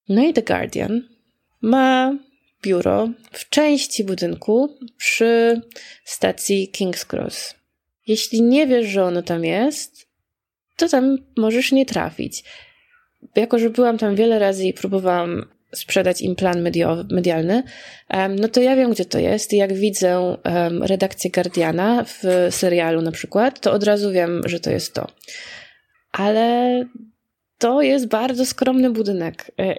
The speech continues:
i w porównaniu z finansowymi możliwościami takich korporacji jak News U K, e, no to mają skromne, skromne możliwości. I teraz,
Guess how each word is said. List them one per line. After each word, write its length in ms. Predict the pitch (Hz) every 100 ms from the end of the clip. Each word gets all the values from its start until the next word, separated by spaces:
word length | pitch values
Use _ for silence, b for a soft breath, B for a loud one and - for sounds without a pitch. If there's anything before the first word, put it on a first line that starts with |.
| -
i 460 | 208 202 202 208 -
w 80 | -
porównaniu 640 | 233 247 254 302 285 269 254
z 360 | - - -
finansowymi 760 | - 262 240 240 - 233 311 320
możliwościami 680 | 240 226 220 220 - 226 220
takich 240 | 220 254
korporacji 540 | 254 233 233 214 208 208
jak 100 | -
News 300 | 202 196 190
U 80 |
K, 120 | 185 175
e, 1300 | 185 269 - - - - - _ _ - 190 208
no 160 | 214 240
to 120 | 277
mają 260 | 269 277 294
skromne, 720 | - - 359 339 214 185 190 - -
skromne 500 | - - - 415 277
możliwości. 720 | 208 202 190 175 175 - -
I 40 | 202
teraz, 380 | 202 208 -